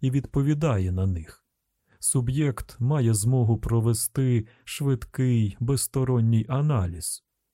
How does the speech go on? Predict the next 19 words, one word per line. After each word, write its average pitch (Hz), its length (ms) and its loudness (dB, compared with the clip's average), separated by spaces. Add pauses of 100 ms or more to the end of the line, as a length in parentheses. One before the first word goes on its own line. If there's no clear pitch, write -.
що - 280 -2
згубно 110 480 0
впливає 110 600 0
на 127 160 0
настрій. - 680 -4 (1040)
Наше 120 420 2
спілкування 120 800 0
відбувається 123 760 0
в 110 80 -2
площині 123 800 2 (220)
доброго 120 580 0
гумору. 95 640 -2 (920)
У 123 120 2
вас 131 500 0
непогано 135 640 0
виходило. 92 680 -4 (540)
Ви 147 160 0
були 110 320 2
чемні 117 680 2